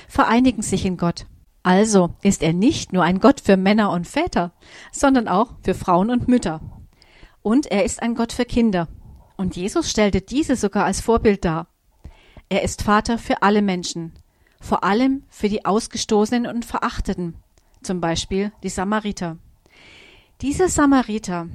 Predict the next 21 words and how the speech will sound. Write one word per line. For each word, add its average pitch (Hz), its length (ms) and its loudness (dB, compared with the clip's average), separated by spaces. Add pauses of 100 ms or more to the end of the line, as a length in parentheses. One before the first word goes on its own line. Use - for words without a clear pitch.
(240)
diese 294 240 -2
Volksgruppe 233 580 -2
könnten 254 480 -4
heute 277 280 2
synonym 247 680 4 (160)
für - 160 -6
die 208 140 -4
von 196 180 -4
vielen 277 320 -2
Gemeinden 214 500 -2
ausgestoßenen 220 840 0 (400)
und 294 160 0
verachteten 254 600 -2
Gruppen 233 420 -6
des 240 220 -2
L 190 240 -2
G 226 300 -6
T 220 240 -8
B 240 120 -8
Q 233 360 -2
sein. 170 380 -8